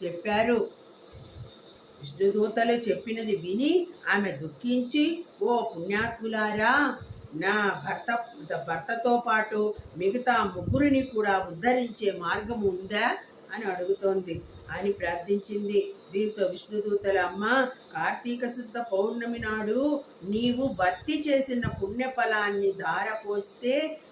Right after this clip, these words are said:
వారు నరక బాధల నుంచి విముక్తులవుతారు" అని చెప్పారు.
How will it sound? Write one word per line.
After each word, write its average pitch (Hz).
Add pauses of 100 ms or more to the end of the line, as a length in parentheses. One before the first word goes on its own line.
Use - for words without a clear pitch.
వారు 208
నరక 233
బాధల 226
నుంచి 196
విముక్తులవుతారు" 196 (340)
అని 247 (240)
చెప్పారు. 185